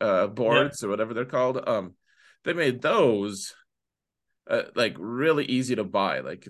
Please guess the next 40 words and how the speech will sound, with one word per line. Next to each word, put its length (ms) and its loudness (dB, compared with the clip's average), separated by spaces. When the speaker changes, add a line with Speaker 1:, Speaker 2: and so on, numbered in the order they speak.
Speaker 1:
they're 240 2
at, 160 -4
they're, 320 -2
it's 240 -8
a 60 -6
better 300 0
price 800 0
to, 400 2
to 100 -4
buy 320 0
them, 500 0
um, 380 -6
uh, 160 -2
for 120 -6
the 100 -6
five 280 -2
hundred, 340 -2
like, 200 -2
there's 160 -8
a 60 -10
five 220 0
hundred 240 -4
do-, 260 -2
or 300 -4
crystal 320 -6
pack 360 -4
right 160 -2
now. 320 -4
Speaker 2:
Yeah. 280 2
Speaker 1:
Um, 280 -10
it, 180 -2
it's 220 -6
cheaper 400 -4
to 80 0
buy 280 4
them 300 0
with 220 -8
crystals 640 -4
right 200 -4
now 400 -8